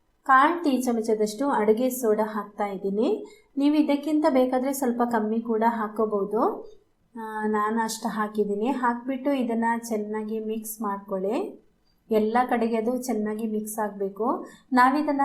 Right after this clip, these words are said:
ಇನ್‌ಸ್ಟಂಟ್ ಆಗಿ ಮಾಡೋದ್ರಿಂದ, ಸ್ವಲ್ಪ ಅಡುಗೆ ಸೋಡಾ ಹಾಕೋದ್ರಿಂದ ತುಂಬಾ ಚೆನ್ನಾಗಿ ಬರುತ್ತೆ. ಇಲ್ಲದಿದ್ರೆ ನೀವು ಅದನ್ನ ಸ್ವಲ್ಪ ಹೊತ್ತು ಇಟ್ಟು, ಅಂದ್ರೆ ಹಿಟ್ಟನ್ನ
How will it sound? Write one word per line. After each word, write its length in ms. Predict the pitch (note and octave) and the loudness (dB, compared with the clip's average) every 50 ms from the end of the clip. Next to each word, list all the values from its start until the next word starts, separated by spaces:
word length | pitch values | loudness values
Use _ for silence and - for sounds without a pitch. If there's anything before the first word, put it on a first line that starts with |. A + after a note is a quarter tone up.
| C#4 C#4 C4 | 0 0 -2
ಇನ್‌ಸ್ಟಂಟ್ 500 | B3 B3 B3 B3+ - - D4 C#4+ C#4+ C#4 | -2 -4 -4 -4 -2 -2 -2 0 2 4
ಆಗಿ 260 | B3+ A#3 A#3 A#3 A#3+ | 4 4 4 2 0
ಮಾಡೋದ್ರಿಂದ, 680 | A3+ A3 G#3 G#3 G#3+ G#3 G#3 G3 G3+ G3 G3 G3 G#3 A3+ C#4+ F#4+ G#4 E4 | 0 0 0 2 2 0 0 0 -2 -4 -4 -2 0 0 0 2 0 -2
ಸ್ವಲ್ಪ 340 | - - C#4+ C#4 C#4+ - C#4+ | -2 -2 0 -2 2 4 4
ಅಡುಗೆ 300 | A#3+ G#3+ A3 G#3+ B3 C4 | 4 6 4 0 -2 -4
ಸೋಡಾ 280 | B3+ - B3+ A#3 A3 A3 | -4 -2 -2 0 0 0
ಹಾಕೋದ್ರಿಂದ 640 | G#3+ A3 G#3+ G#3+ G#3+ G#3+ G#3 G3 G#3 G#3 G#3 G#3+ A#3 A#3+ A#3 | 0 -2 -6 -4 -2 -2 -2 -2 -2 -4 -4 -2 -4 -4 -4
ತುಂಬಾ 280 | A#3 G#3+ G#3 G#3 A3 G#3+ | -6 -6 -6 -4 -4 -6
ಚೆನ್ನಾಗಿ 540 | G#3+ G#3+ G#3+ G3+ G3+ G3+ G#3 G#3 G#3 A3 G#3 | -4 -4 -6 -4 -2 -4 -4 -4 -6 -8 -4
ಬರುತ್ತೆ. 720 | G3 G3+ F#3 F3+ F3+ - F#3+ G#3+ C#4+ - - - - - - - - - - _ _ _ _ C4+ | -4 -2 -4 -4 -6 -6 -2 0 0 -2 -2 -6 -16 -20 -20 -20 -20 -20 -20 _ _ _ _ -8
ಇಲ್ಲದಿದ್ರೆ 760 | C4 C#4 D4+ D#4+ F4 F4+ E4+ D4+ C#4 B3 B3+ B3+ C#4 D4 | -2 0 2 4 4 4 4 2 0 0 2 2 2 2
ನೀವು 240 | C#4+ C4 B3+ B3 A#3+ | 2 0 0 0 0
ಅದನ್ನ 260 | A#3+ A#3 A#3+ A#3 A#3 A#3+ A#3+ | 0 0 0 0 0 0 -2
ಸ್ವಲ್ಪ 320 | A#3+ A#3+ A#3 A3 A3 - | -2 -2 -4 -4 -2 -2
ಹೊತ್ತು 420 | A3 A3+ A3+ G#3+ A3 - A3 A3 G#3+ | -2 -2 -2 -6 -2 0 2 2 2
ಇಟ್ಟು, 420 | A3+ B3+ B3+ B3 - - G#3 G3+ | 2 0 -2 -6 -2 -2 0 0
ಅಂದ್ರೆ 320 | G3 G3+ G#3+ G#3 G#3+ G#3+ A3 | 0 -2 -2 -2 -2 -4 -2
ಹಿಟ್ಟನ್ನ 480 | A3 A#3+ A#3 - - B3+ C4 C4 C4 | -4 -6 -6 -2 0 2 2 4 4